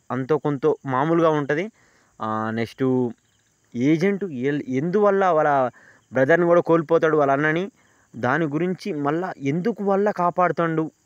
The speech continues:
ఆ అమ్మాయిని, వాళ్ళ సిస్టర్ని కానీ, ఆ అదితి అమ్మాయిని.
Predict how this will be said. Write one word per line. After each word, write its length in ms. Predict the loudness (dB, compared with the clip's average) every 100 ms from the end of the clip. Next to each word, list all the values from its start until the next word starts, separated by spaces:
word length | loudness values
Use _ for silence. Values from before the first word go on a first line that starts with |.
| _ _ -8
ఆ 360 | -2 0 0
అమ్మాయిని, 500 | 0 -2 -2 -2 -6 -10 _ _ _ -10
వాళ్ళ 140 | -8
సిస్టర్ని 600 | -6 -10 -2 -2 0 -2
కానీ, 360 | 0 0 -2 -6 -10 _ _ -4
ఆ 200 | 0 0
అదితి 320 | -2 -2 0
అమ్మాయిని. 600 | 0 0 0 0 -2